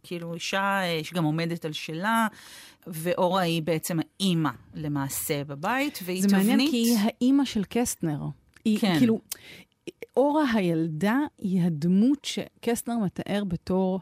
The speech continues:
Speaker 2: האמא ה-, הו האמא, האמא בה"א הידיעה שלו, כי הוא היה מאוהב באמא שלו. <laughs> אני לא חושבת שיש ספק למישהו.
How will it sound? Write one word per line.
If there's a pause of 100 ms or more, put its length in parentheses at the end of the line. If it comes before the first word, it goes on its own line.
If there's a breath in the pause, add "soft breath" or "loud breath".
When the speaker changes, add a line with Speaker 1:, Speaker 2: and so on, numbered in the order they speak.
Speaker 2:
האמא (240)
ה-, (420)
הו
האמא, (480 loud breath)
האמא
בה"א
הידיעה
שלו, (300 loud breath)
כי
הוא
היה
מאוהב
באמא
שלו.
<laughs>
אני (100)
לא
חושבת
שיש
ספק
למישהו.